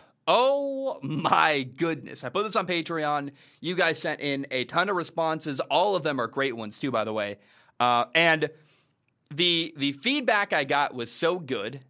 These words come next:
and the responses were so interesting and exciting that I'm gonna make this idea into multiple episodes. We'll see how long this one goes today. Uh, I got together,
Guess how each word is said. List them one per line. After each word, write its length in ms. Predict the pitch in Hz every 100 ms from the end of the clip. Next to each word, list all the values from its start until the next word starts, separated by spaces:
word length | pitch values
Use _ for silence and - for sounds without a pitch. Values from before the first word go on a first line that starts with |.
| -
and 120 | 143
the 60 | 131
responses 580 | 127 - 170 185 160 135
were 80 |
so 220 | 127 147 131
interesting 480 | 139 139 135 127
and 80 | 110
exciting 460 | 107 - 139 123 113
that 100 | 110
I'm 140 | 139
gonna 180 | 151 143
make 260 | 127 123 -
this 220 | 127 - _ -
idea 600 | 120 127 147 135 120 113 - _ _ _ _
into 260 | 127 123 127
multiple 540 | 120 147 151 139 135
episodes. 480 | 127 135 123 131 123
We'll 120 | 151
see 140 | 156 202
how 120 | 170
long 280 | 156 160 160
this 140 | 156
one 160 | 160 139
goes 260 | 139 135
today. 440 | - 135 139 135 135 - _ _ -
Uh, 140 | 120 -
I 140 | 131
got 300 | 147 143 -
together, 580 | 143 139 135 131 123